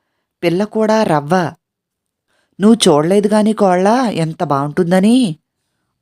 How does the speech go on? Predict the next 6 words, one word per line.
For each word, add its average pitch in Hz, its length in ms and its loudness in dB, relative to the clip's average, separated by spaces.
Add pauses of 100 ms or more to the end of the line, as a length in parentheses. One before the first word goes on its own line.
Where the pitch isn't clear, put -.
అంటూ 175 520 0 (380)
భాస్కరం 196 540 -4
తల్లి 196 300 -2
లోపలికి 185 460 -2
వచ్చింది. 165 640 0 (1200)
భాస్కరం 196 720 -4